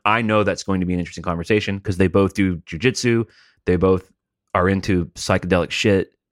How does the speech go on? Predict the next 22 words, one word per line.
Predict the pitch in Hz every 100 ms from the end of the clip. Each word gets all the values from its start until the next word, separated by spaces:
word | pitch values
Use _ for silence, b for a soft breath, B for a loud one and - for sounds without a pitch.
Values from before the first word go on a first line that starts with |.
| _ _ _ _ _ _ -
You | 120
know, | 104 101 135 127
for | 175
exa-, | 120 110
you | 127
know, | 110
I | 123
don't, | 147 -
I |
don't | 139 143
lo-, | 120 113 113 113
just | 98 110
love | 98 92 95 90
Joe | 92
Rogan. | 80 80 69 60 58 _ _
I'm | 101
not | 120 120 104
bought | 101 101 98
into | 95 82
his | 90 80
whole | 82 73
deal | 67 57